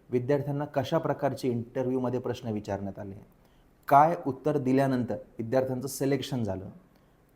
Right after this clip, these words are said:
काय उत्तर दिल्यानंतर विद्यार्थ्यांचं रिजेक्शन झालं,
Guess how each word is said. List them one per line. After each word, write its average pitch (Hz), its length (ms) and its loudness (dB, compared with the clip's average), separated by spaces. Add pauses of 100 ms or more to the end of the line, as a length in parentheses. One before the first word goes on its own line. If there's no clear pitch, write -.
काय 143 340 10
उत्तर 135 320 -2
दिल्यानंतर 127 560 0
विद्यार्थ्यांचं 127 580 0
रिजेक्शन 127 500 2
झालं, 98 200 -6